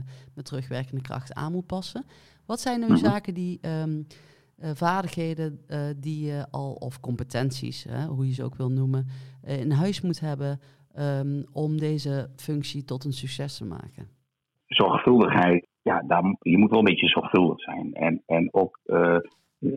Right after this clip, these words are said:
Speaker 2: toch wel een beetje administratief onderlegd zijn.
Speaker 1: Dus ook
Speaker 2: Eh,
Speaker 1: accuraat, eh, zeg je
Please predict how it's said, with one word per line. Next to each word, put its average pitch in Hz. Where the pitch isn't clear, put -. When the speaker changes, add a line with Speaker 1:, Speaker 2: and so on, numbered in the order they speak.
Speaker 2:
toch -
wel 90
een 82
beetje 92
administratief 85
onderlegd 82
zijn. 67
Speaker 1:
Dus -
ook 147
Speaker 2:
Eh, -
Speaker 1:
accuraat, 139
eh, 117
zeg -
je -